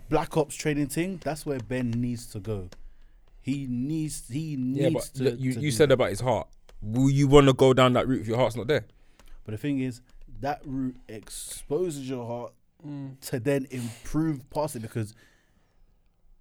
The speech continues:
Speaker 1: it's like, in terms of he's not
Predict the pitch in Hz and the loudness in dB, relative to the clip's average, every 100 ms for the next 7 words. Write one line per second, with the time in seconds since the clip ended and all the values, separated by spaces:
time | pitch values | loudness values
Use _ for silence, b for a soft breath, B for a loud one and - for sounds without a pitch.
0 | _ _ _ _ _ _ - - 113 131 | _ _ _ _ _ _ -18 -10 -6 -2
1 | 131 - - _ _ _ _ _ _ _ | -4 -6 -20 _ _ _ _ _ _ _
2 | - - 147 131 220 220 190 156 143 151 | -8 -4 -2 2 4 4 4 2 -2 -2
3 | - | -4